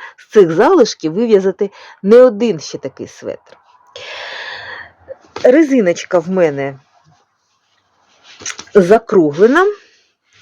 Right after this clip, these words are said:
Ось така вона нерівна, якщо вам видно. Ось така поглиблення, е, допереду.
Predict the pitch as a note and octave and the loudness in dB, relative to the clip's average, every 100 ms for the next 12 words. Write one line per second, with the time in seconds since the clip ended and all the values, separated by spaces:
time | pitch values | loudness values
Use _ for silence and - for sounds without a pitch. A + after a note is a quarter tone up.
0 | _ - G#3+ - G#3+ G#3 F#3 F3+ G3+ F#3 | _ -4 -2 0 0 0 0 0 0 2
1 | G#3+ C4 A#3+ E3 D3 C3 D3+ A#3 D4+ _ | 4 4 2 -2 -8 -8 -8 -8 -10 _
2 | _ G3+ A3 - A#3+ A3 A3 A3 G3 G#3 | _ -6 -6 -2 2 2 2 0 0 -4
3 | G#3 _ - - - - - _ _ _ | -6 _ -20 -20 -20 -20 -20 _ _ _
4 | _ _ _ _ _ _ _ _ _ _ | _ _ _ _ _ _ _ _ _ _
5 | _ - - _ G3 - G#3 F3+ E3 - | _ -20 -20 _ 0 4 0 2 -2 0
6 | G#3 A#3 G3+ E3+ F3 E3+ E3 - E3 D#3+ | 2 2 2 0 2 2 0 2 4 4
7 | D3+ - - D#3 F#3+ - C#3 A#2+ C#3+ F3+ | 2 -4 -18 0 0 2 -4 -2 -2 0